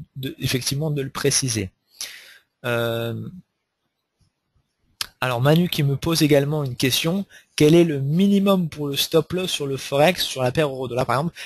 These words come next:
Il n'y a pas de restriction, vous placez votre stop loss où vous voulez, hein, il n'y a absolument pas de restriction de minimum,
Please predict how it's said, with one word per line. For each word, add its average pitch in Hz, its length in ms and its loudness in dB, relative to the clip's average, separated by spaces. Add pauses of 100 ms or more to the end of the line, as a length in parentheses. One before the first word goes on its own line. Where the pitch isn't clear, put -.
(120)
Il - 40 2
n'y 143 40 6
a 143 40 4
pas 190 160 4
de 175 60 6
restriction, 160 600 0 (180)
vous 127 140 -12
placez 151 340 2
votre 156 160 -6
stop - 280 -8
loss 185 320 -6 (160)
où 180 120 -2
vous 185 220 2
voulez, 135 320 -2 (260)
hein, 123 140 -2
il 127 60 -4
n'y 127 40 0
a 117 80 4
absolument 156 380 -2
pas 160 160 0
de 147 40 2
restriction 151 680 -4
de 151 100 -4
minimum, 143 580 0